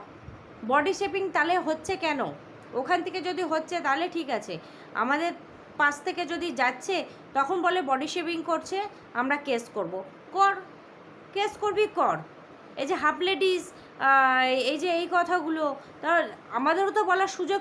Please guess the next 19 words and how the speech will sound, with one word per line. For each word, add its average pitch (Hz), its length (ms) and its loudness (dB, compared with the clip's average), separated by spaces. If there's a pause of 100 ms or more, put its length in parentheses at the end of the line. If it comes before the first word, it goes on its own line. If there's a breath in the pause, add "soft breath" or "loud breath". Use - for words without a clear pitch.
থাকবে 226 340 -2
যে 247 140 -6
না, 294 160 2 (440 loud breath)
আহ, 254 280 4
ও 269 180 2
তো 427 160 2
বলছে 277 360 0
কাউকে, 196 420 0 (920)
বডি 254 280 2
শেভিং 349 340 -2
তুমি 294 260 -2
করতে 349 360 0
পারো, 254 340 2 (380 loud breath)
আর, 262 260 4
আহ, 254 220 6 (100)
তুমি 302 200 0 (120)
মাকে 254 420 2
বলতে 320 340 0
পারো, 269 320 2